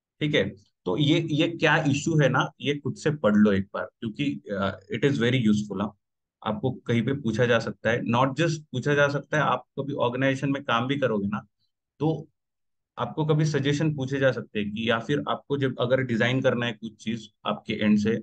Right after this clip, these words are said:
तो you need to consider certain things, ठीक है?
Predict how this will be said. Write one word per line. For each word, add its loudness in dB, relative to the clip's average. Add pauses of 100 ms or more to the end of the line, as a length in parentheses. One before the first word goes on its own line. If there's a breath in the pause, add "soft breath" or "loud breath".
(340)
तो -4
you 4
need 2
to 0
consider 2
certain -2
things, -12 (320)
ठीक -8
है? -4